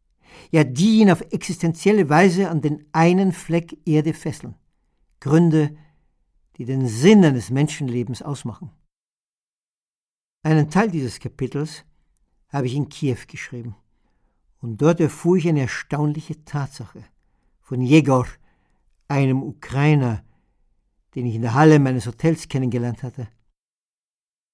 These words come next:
Seine Mutter, wie hunderte andere auch, kehrte nach der Reaktorkatastrophe von Tschernobyl, sechsundzwanzigster April neunzehnhundertsechsundachtzig,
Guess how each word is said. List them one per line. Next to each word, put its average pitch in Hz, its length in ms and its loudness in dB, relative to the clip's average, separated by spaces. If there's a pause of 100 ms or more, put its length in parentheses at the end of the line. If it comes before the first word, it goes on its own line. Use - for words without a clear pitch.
(180)
Seine 127 320 0
Mutter, 123 500 -6 (720)
wie 120 40 -8
hunderte 143 600 2
andere 135 460 -2
auch, 131 400 -6 (720)
kehrte 156 340 2
nach 156 340 4
der 139 260 -2
Reaktorkatastrophe 143 1080 0
von 147 160 -2
Tschernobyl, 131 640 -4 (800)
sechsundzwanzigster - 680 -8
April 139 240 -4
neunzehnhundertsechsundachtzig, 131 1200 -10